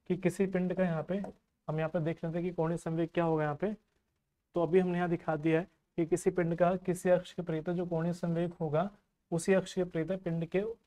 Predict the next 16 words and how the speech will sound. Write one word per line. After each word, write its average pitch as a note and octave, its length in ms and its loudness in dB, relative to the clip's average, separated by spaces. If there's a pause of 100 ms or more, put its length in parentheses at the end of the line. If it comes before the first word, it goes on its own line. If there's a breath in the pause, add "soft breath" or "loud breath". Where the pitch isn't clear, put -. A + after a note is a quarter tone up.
(140)
पिंड E3+ 160 0
में F3+ 80 0
उपस्थित E3+ 380 -6
सभी E3+ 220 0
कणों E3 240 -2
के F3 140 -2
रेखीय D#3 280 0
संवेग E3 460 0 (180)
के F#3+ 220 6 (460 soft breath)
आघूर्णक E3+ 540 2
योग E3 240 0
के F3+ 60 0
बच्चों E3 280 -4
बराबर D3 300 4
होता C#3 220 -2
है, C3+ 140 -2